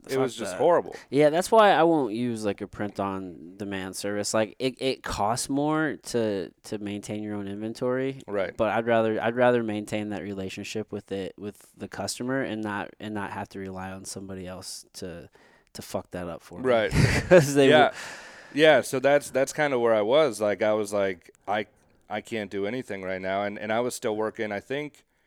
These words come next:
Speaker 1: at least two jobs at the time, and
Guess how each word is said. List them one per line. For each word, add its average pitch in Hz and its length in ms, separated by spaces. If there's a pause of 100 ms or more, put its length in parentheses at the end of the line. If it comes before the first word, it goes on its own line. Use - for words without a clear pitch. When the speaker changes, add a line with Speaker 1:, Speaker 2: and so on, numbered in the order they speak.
(600)
Speaker 1:
at 107 160
least 143 320
two 127 180
jobs 101 560
at 104 160
the - 80
time, 98 460 (120)
and 95 520